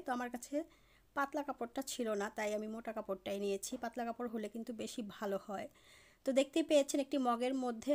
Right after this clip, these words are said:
আমি স্টিমিং কুকারের ঢাকনাটা দিয়ে সেখানে এই ভিজা কাপড়টাকে বিছিয়ে নিয়েছি, আর সেখানে রেডি করা ভাপা পিঠার গুঁড়াটা দিয়ে দিচ্ছি। তো এটা আমি এখন সুন্দর করে স্প্রেড করে নেব চারদিকে। তো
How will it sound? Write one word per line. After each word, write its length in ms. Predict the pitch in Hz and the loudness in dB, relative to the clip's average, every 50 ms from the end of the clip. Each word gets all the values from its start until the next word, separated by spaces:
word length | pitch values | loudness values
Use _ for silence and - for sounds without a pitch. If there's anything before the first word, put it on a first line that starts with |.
| 269 233 | 4 4
আমি 120 | 220 233 240 - | 2 0 -2 -2
স্টিমিং 280 | - - 254 254 254 262 - | -2 -2 -2 0 -2 0 -2
কুকারের 360 | 254 247 - 254 247 262 254 233 | -2 0 0 0 0 0 -2 -2
ঢাকনাটা 420 | 190 220 202 - - 233 233 - 254 233 202 196 | -2 -4 -4 -4 -8 -8 -4 -4 -4 -4 -4 -6
দিয়ে 200 | 233 220 208 202 214 226 - | -4 -2 -2 -2 -2 -2 -2
সেখানে 360 | 254 233 - 247 233 202 214 294 370 359 - - - _ - 202 220 | -4 -4 -2 -2 -2 0 -2 -2 -4 -6 -14 -20 -20 _ -4 0 0
এই 60 | 214 202 190 | 0 0 -2
ভিজা 260 | 196 233 202 - 226 - - | -4 -4 -2 -2 -2 -2 -2
কাপড়টাকে 540 | 233 208 - 220 202 - 220 208 - 247 269 339 392 - _ _ _ _ _ _ - | -4 -4 -4 -6 -6 -6 -8 -6 -2 -2 -2 -2 -2 -4 _ _ _ _ _ _ -4
বিছিয়ে 360 | 202 233 233 - - 247 208 196 185 | -2 0 0 0 0 0 2 2 2
নিয়েছি, 320 | 180 208 202 - - - 277 262 226 | 0 -2 -4 -6 -4 -2 0 2 2
আর 80 | 214 214 - - | 0 -2 -4 -4
সেখানে 400 | - 240 240 - 254 226 196 208 294 381 - _ _ _ _ - _ _ - | -6 -6 -4 -4 -4 -2 0 0 -2 -4 -6 _ _ _ _ -20 _ _ -6
রেডি 260 | - 220 233 226 247 240 - | -2 0 0 0 0 2 4
করা 240 | 247 240 220 208 208 262 415 - - _ _ - 240 233 - | 4 4 6 6 4 2 2 -2 -8 _ _ -18 -14 -6 -4
ভাপা 200 | 220 - 220 214 | -2 0 0 0
পিঠার 280 | - 214 - - - 233 202 202 | 0 -4 -8 -6 -6 -6 -4 -2
গুঁড়াটা 320 | 220 220 214 208 - 220 - 262 208 | -2 -2 -2 0 0 -2 -2 0 0
দিয়ে 140 | 208 190 185 175 | 0 0 0 0
দিচ্ছি। 380 | 180 180 - - - - - 175 - - - _ _ _ _ _ - _ _ _ _ - | -2 -6 -4 -6 -4 -2 -2 -4 -4 -6 -10 _ _ _ _ _ -20 _ _ _ _ -4
তো 40 | - 247 247 | -2 -2 2
এটা 120 | 262 285 269 | 4 4 4
আমি 100 | 254 262 254 | 4 4 0
এখন 160 | 254 - 277 269 - - | -2 -4 -6 -6 -2 -2
সুন্দর 260 | 269 262 254 247 240 240 - | 0 2 2 2 0 0 0
করে 160 | 208 208 214 240 - | 0 2 2 0 -2
স্প্রেড 300 | - - - 226 214 208 - - | -6 -6 -2 -2 -2 -2 -2 -2
করে 160 | 220 208 202 208 208 | -2 0 0 0 0
নেব 120 | 202 196 202 220 233 - | -2 -2 -2 -4 -4 0
চারদিকে। 520 | 226 208 202 202 190 190 190 185 190 214 339 480 - _ - - - - - - - - _ _ _ _ _ _ _ _ - | 0 0 2 0 0 0 0 0 2 2 0 0 -2 _ -20 -20 -20 -20 -20 -20 -20 -20 _ _ _ _ _ _ _ _ 4
তো 60 | 277 | 6